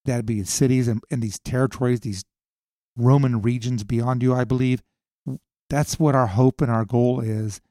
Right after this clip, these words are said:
is to, to come so that not only you individually, personally, your life can be more in alignment with God, but that we corporately can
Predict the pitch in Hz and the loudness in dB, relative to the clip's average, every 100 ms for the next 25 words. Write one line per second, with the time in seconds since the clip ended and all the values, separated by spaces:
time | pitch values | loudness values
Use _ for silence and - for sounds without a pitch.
0 | _ _ _ - 127 110 - - 131 120 | _ _ _ 0 0 0 -8 -6 -4 0
1 | 143 135 151 - 147 120 117 - _ _ | 2 2 -2 0 2 4 0 -4 _ _
2 | _ 151 170 160 113 110 143 151 165 143 | _ 0 4 2 0 0 4 4 2 0
3 | 123 110 131 113 131 131 - - 147 - | 0 2 0 0 -2 -2 -4 -2 -2 -2
4 | - 127 113 127 123 120 120 - 117 117 | -4 -4 0 2 2 0 -2 -4 -4 -2
5 | 120 117 110 117 120 120 107 - 120 117 | 0 -2 -2 -2 -2 -4 -6 -6 -6 -6
6 | 113 - _ _ _ 139 127 131 123 - | -10 -18 _ _ _ 0 0 0 -2 -4
7 | 113 123 147 151 - - 151 156 - 147 | -2 2 2 2 -2 -2 2 2 0 -2
8 | 123 123 123 - _ _ _ - 135 127 | 0 2 0 -4 _ _ _ -2 0 2
9 | 120 110 | 0 -2